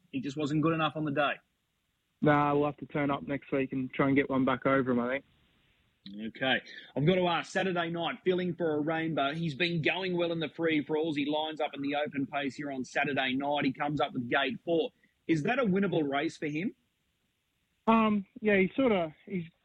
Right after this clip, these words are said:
Speaker 2: gonna win one of them free-for-alls soon. He just needs the, um, races to pan out properly. But, yeah, it's sorta, it's a bit tricky there from four. He doesn't have a lot of speed early. Um, but, no, he's definitely gonna win one of them open races when he gets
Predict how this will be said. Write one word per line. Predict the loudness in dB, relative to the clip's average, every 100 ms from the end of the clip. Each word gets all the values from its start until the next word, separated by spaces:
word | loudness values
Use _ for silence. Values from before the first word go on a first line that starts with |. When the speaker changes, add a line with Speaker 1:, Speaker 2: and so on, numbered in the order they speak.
| -4
Speaker 2:
gonna | 0 2
win | 2 0
one | 0
of | -2
them | -2
free-for-alls | -2 -2 0 -2 -2 -2
soon. | -2 0 2 2
He | 2
just | 2 0 2
needs | 2 2
the, | 4 4 4
um, | 0 -2 -6 _ _ _ _ _ _
races | 2 4 4 2
to | 0
pan | 2 2 4
out | 2 2
properly. | 2 2 4 2
But, | 2 0 -4 -20 -20 _ _ _
yeah, | 2 4 2
it's | 0 0
sorta, | 2 2 -2 -6
it's | -12 -2
a |
bit | 0 2
tricky | 2 4 6
there | 4 2
from | -4 -6
four. | 0 2 2
He |
doesn't | 2 0
have | 0 2
a |
lot | 2 2
of | 0
speed | 0 2 4
early. | 2 2 2 0 -4 _ _ _ _ -4
Um, | -2 0 -2
but, | 0 0 -2 _ 0
no, | 2 4
he's | 4
definitely | 4 2 2 0
gonna | 2 2
win | 2
one | 2
of | 2
them | 2 2
open | 2 2 2
races | 2 0 0 2
when | 4
he |
gets | 2